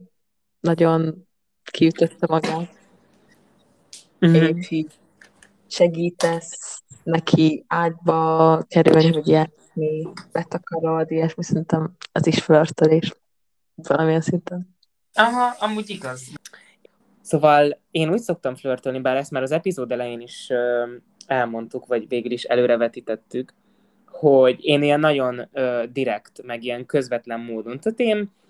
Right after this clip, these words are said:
Speaker 2: én kimondom azt, hogy jól nézel ki, vagy már volt olyan, hogy esetleg azt is mondtam, hogy tetszel nekem, szóval, hogy én így konkrétan kimondom
Speaker 1: Mhm.
Speaker 2: azt, amit gondolok, meg amit érzek. Szóval nyilvánvalóan van, amikor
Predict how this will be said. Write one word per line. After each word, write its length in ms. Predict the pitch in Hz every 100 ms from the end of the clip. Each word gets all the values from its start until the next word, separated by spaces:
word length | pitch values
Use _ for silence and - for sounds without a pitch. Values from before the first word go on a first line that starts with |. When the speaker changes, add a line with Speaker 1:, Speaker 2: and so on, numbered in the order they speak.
| _
Speaker 2:
én 180 | - 302
kimondom 420 | 233 165 139 131
azt, 220 | 131 139 -
hogy 140 | 139
jól 180 | 202 185
nézel 460 | 175 160 165 156
ki, 460 | - - 156 156 156 _ _ _ 127
vagy 320 | 127 120 120
már 180 | 123 127
volt 260 | 143 139 139
olyan, 120 | 131
hogy 80 | 127
esetleg 380 | - 135 127
azt 180 | 135 131
is 120 | -
mondtam, 300 | - 131 127
hogy 80 | 117 120
tetszel 400 | 175 175 - 151
nekem, 340 | 147 147 143
szóval, 260 | 139 170 165
hogy 140 | 190
én 140 | 170 170
így 140 | 180
konkrétan 540 | - 190 160 180 196 196
kimondom 440 | - 214 180 -
Speaker 1:
Mhm. 100 | 180
Speaker 2:
azt, 200 | 156 - -
amit 320 | 196 208 165
gondolok, 440 | 139 123 113 127
meg 160 | 160 147
amit 220 | 143 143
érzek. 400 | - 120 - 110 - _ _ _ _ _ _ _ _
Szóval 640 | - - 151 151 147 147 147
nyilvánvalóan 760 | 160 180 165 143 143 147 139 135
van, 140 | 139
amikor 520 | 135 135 - 135 127